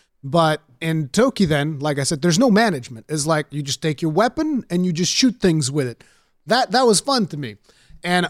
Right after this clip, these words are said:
on top of it, there's another benefit, which is in Toki then, you know, it's got part breaks, very much like Monster Hunter.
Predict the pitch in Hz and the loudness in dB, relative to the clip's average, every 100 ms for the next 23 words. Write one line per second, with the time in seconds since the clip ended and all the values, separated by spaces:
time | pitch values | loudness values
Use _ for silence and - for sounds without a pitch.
0 | _ 185 190 233 277 269 160 156 165 185 | _ 0 2 2 0 0 -2 -2 0 0
1 | 156 160 175 202 180 143 160 139 123 135 | 0 -2 -2 0 -2 0 -4 -4 -6 -6
2 | 147 139 127 147 151 214 220 190 160 147 | -4 -6 -6 -10 -6 -6 -4 -4 -2 -4
3 | 135 _ _ _ - 190 160 156 202 208 | -8 _ _ _ -2 2 2 2 0 -2
4 | - 180 - 160 160 151 - - _ _ | 2 0 2 0 0 -2 -8 -8 _ _
5 | 147 131 170 170 160 - 147 135 135 143 | -4 0 2 2 0 0 -2 -2 -4 -4
6 | 143 - 127 120 113 139 | -4 -4 -6 -6 -4 -6